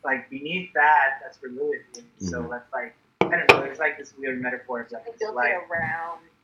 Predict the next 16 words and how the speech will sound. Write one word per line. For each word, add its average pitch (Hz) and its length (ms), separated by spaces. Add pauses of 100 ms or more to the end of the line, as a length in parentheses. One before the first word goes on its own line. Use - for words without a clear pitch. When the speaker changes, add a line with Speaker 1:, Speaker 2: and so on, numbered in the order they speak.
(120)
Speaker 3:
Lilith. 151 380 (580)
Speaker 1:
Yeah, 135 320 (180)
the 147 80
whole 165 320
fortress 147 460
Speaker 3:
Oh. 131 60
Speaker 1:
is - 140
built 131 200
around 127 300
her. 127 300
So 123 400 (400)
they 127 280
build 135 340 (480)
the 139 220
fortress 131 640
around 123 480